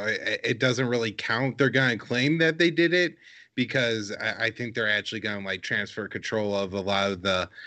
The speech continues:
other military facilities in Afghanistan. And I'm not sure how serious they still are about taking out all the contractors, but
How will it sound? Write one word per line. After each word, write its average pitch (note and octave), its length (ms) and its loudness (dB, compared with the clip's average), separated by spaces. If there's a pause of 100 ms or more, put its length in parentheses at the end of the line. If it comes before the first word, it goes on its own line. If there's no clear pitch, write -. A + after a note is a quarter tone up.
(180)
other A2+ 460 6
military A2+ 600 4
facilities A2 600 0
in A2 100 0
Afghanistan. G#2+ 880 0
And F#2 160 -4 (320)
I'm A#2 140 0
not A#2+ 180 4
sure B2 180 2
how A#2+ 160 0
serious A#2+ 520 0
they A#2 160 0
still A#2+ 260 -2
are A2+ 200 0
about G#2 340 0 (320)
taking A#2 320 -2
out A2 160 0
all A2+ 160 2
the G2+ 100 -4
contractors, A2+ 800 -2
but G2 240 -2